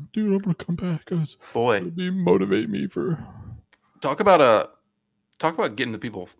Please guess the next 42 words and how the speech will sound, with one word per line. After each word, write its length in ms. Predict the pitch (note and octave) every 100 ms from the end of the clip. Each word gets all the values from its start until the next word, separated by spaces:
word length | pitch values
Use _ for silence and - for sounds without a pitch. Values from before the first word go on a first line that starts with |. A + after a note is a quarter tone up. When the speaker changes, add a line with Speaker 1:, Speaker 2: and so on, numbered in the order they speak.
| _
Speaker 2:
fired 360 | - G#2+ A2+ G2+
up 180 | G#2+ -
for, 200 | F#2 E2
uh, 120 | F2 -
for 200 | - G#2
the 100 | F#2
in 160 | G2+ A2+
season. 460 | A2+ A#2 A#2 F2 - _ _ _ _ _ _ _ _ _ _ _ -
Uh, 300 | G#2+ F#2+ F#2 - -
what's 160 | A#2+ -
his 160 | F#2+
na-, 180 | F2+ F2+ -
what's 180 | A#2
his 100 | G2+
nuts 180 | F#2 F2
from 120 | -
Arizona, 340 | F#2+ F#2 A2 F#2+
the 60 |
head 180 | F#2+ G2
coach, 340 | A2+ G#2+ F2+ -
just 260 | F2 - _ _ _ _ _ _ _ _ _
stoic 580 | - - B2 C#3 G2+ -
behind 280 | F#2+ G2 F2+
the 60 |
computer 360 | - G2 A2 G2
screen. 380 | - - - _ _ _ _ -
Speaker 1:
Looked 200 | C3 -
like 60 | G#2
Speaker 2:
Just 60 |
Speaker 1:
he 60 | G2+
was 100 | F#2+
Speaker 2:
really 140 | A#2
Speaker 1:
in 40 | A#2
prison. 400 | B2+ A#2+ F2 D#2 _ _ _ _ _ _ -
Speaker 2:
I 120 | A#2+
mean, 200 | A#2+ G2+ -
what 260 | A#2 G3
are 60 | B3+
these 200 | G2+ -
cutaways 520 | - G3 C#4 F#2 F2+
they're 140 | F2+ F2
using 400 | F2 F2+ F2+